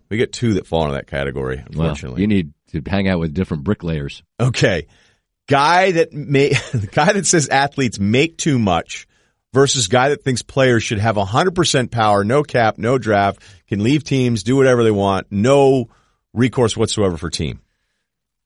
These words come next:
Speaker 2: This is a great one, because the guy that's complaining about how much somebody makes, that guy sucks. 'Cause this is just how it works. This is ju-, how, where they get all that money.
Speaker 1: Yeah,
Speaker 2: Well,
Speaker 1: pick something else to be mad about.
Speaker 2: Exactly.
Speaker 1: Pro athletes making too much money.
Speaker 2: There's
Speaker 1: I mean,
Speaker 2: plenty of stuff to be mad at.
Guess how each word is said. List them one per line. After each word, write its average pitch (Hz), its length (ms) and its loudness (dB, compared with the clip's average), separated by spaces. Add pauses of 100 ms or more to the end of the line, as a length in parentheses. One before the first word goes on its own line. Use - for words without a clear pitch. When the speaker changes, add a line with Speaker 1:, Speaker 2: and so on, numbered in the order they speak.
(1160)
Speaker 2:
This 123 140 -2
is 110 140 -2
a 90 60 -4
great 85 300 0
one, 73 120 -8
because 85 340 -4
the 113 100 -4
guy 170 280 0
that's 175 180 -4
complaining 113 540 -2
about 87 380 -4
how 101 160 -4
much 98 300 -4
somebody 90 360 -4
makes, 78 640 -8 (1160)
that - 220 0
guy 82 160 0
sucks. - 580 -14 (300)
'Cause 98 120 -4
this 147 200 -2
is 120 60 -6
just 110 280 -4
how 107 200 0
it 76 140 -12
works. - 440 -8
This 98 200 -6
is 98 120 -6
ju-, - 140 -10
how, 117 220 -6
where 123 180 -2
they 117 120 -4
get 113 160 -2
all 110 120 -2
that 104 120 -4
money. 98 240 -2
Speaker 1:
Yeah, 127 60 2
Speaker 2:
Well, 120 120 0
Speaker 1:
pick 214 100 0
something 143 300 0
else 107 160 0
to - 60 -12
be 76 100 -6
mad 64 240 -8
about. 58 200 -10
Speaker 2:
Exactly. 117 420 -2
Speaker 1:
Pro 98 180 0
athletes 80 340 -4
making 71 280 -10
too 82 120 -12
much 64 220 -12
money. 55 120 -10
Speaker 2:
There's 127 160 -2
Speaker 1:
I - 40 -16
mean, - 100 -12
Speaker 2:
plenty 185 280 0
of 165 80 -2
stuff 135 300 -2
to 135 100 -6
be 117 80 0
mad 107 280 0
at. 85 220 -6